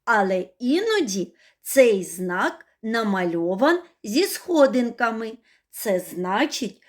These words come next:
що пішохідний перехід спускається під землю. І вам треба перейти дорогу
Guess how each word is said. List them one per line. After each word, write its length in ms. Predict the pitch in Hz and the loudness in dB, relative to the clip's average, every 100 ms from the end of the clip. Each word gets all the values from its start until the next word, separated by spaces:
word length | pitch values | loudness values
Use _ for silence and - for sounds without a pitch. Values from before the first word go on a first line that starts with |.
| _ | _
що 380 | - - 254 214 | -10 0 2 2
пішохідний 1000 | - 208 - 208 202 233 233 185 175 165 | -2 -6 -2 -4 -4 -6 -4 -4 -4 -8
перехід 880 | - 165 156 - - 247 403 - _ _ _ | -8 -10 -10 -12 -4 0 0 -2 _ _ _
спускається 1200 | - - - 175 - - 175 185 208 254 - 349 349 _ _ | -18 -18 -14 -14 -14 -10 -4 -2 0 -2 0 -2 -2 _ _
під 380 | - 285 349 - _ _ | -2 0 0 -6 _ _
землю. 680 | 240 240 311 269 269 277 269 _ _ _ _ | -10 2 4 6 4 0 -4 _ _ _ _
І 140 | 302 311 | -4 -2
вам 320 | 254 233 214 | 0 -2 -4
треба 560 | 202 285 370 440 415 415 _ _ | 0 2 2 2 -2 -4 _ _
перейти 680 | - 285 285 285 - 302 226 | 2 4 4 0 -2 -2 -2
дорогу 840 | 170 202 185 180 180 175 277 415 | 0 0 0 0 -2 -2 -2 -2